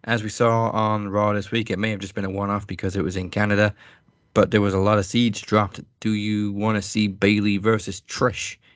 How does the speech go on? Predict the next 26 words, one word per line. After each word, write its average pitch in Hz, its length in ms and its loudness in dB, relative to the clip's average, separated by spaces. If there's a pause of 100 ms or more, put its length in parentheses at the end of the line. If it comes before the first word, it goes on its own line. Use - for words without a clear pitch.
in 95 160 -6
the 92 80 -4
near 92 220 -2
future? 87 500 -4 (720)
Um, 90 420 -2
we've 92 160 -4
seen 107 240 -4
Trish 104 380 0
come 101 180 0
back 104 240 -2
for 98 180 -4
a 92 60 -2
match 98 240 -2
with 85 400 -6
Charlotte. 104 580 2 (540)
Um, 95 460 -2
we 95 80 -10
saw 101 240 -2
her 95 80 -2
team 101 240 -2
with 92 120 -4
Lita 104 420 0
at 85 120 -2
Evolution, 101 680 0
so 92 480 -4 (680)
sh-, - 160 -12